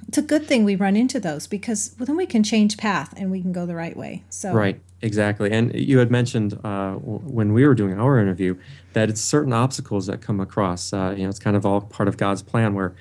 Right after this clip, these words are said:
Speaker 2: he sets, he gives certain things to you so that it helps you grow. And that's kind of what it did for me. You know, I, I, I'm thankful, uh, as, as much as I didn't enjoy my time doing chemistry,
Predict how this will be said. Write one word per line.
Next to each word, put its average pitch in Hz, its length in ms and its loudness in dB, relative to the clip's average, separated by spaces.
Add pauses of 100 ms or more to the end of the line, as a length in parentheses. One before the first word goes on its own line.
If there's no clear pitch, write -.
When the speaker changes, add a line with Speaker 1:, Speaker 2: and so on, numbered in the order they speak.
(260)
Speaker 2:
he - 220 0
sets, - 560 -2 (200)
he - 220 -10
gives 139 340 2
certain 117 300 0
things 117 300 4
to 107 160 -2
you 92 160 0
so 98 260 -2
that 98 220 0 (400)
it 117 240 -4
helps 117 260 2
you 104 100 0
grow. - 500 -2 (640)
And 98 280 0
that's 110 200 0
kind - 160 0
of 101 100 2
what 98 120 2
it 95 140 -2
did 101 200 2
for 95 160 -2
me. 90 380 -4
You 110 80 -4
know, 92 300 -2
I, 104 100 -2
I, - 80 -4 (220)
I'm 110 160 -2
thankful, 143 680 -2 (480)
uh, 104 220 -2
as, 110 140 0
as 113 180 -2
much 113 320 0
as 104 140 2
I 101 160 2
didn't 117 380 4
enjoy 104 760 0
my 101 140 -2
time 101 360 -2
doing 101 200 0
chemistry, 123 580 2